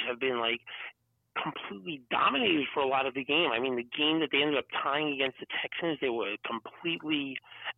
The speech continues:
out of it the first half. They made a crazy comeback that ended up in a tie. Uh, they were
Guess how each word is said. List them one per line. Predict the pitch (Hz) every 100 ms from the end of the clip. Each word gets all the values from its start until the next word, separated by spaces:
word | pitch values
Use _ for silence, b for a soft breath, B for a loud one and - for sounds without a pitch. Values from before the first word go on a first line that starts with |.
| _ -
out | 123
of | 147 156
it | -
the | 202
first | 170 156 -
half. | 175 170 -
They | 131
made | 131
a | 123 113 - - -
crazy | - - 160 151 143 -
comeback | 156 151 160 - -
that | - 156
ended | 139 127
up | 120
in |
a | 117 -
tie. | 156 165 175 170 - B B B B -
Uh, | 127 123 117
they |
were | 135